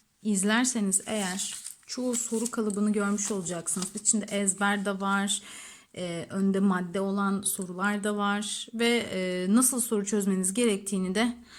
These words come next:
az çok felsefede anlamış olacaksınız.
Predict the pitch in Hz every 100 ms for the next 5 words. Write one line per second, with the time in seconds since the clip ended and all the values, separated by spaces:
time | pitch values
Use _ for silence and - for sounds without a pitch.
0 | - - 240 226 208 208 226 220 208 208
1 | 233 208 214 233 233 208 208 202 - 190
2 | 254 -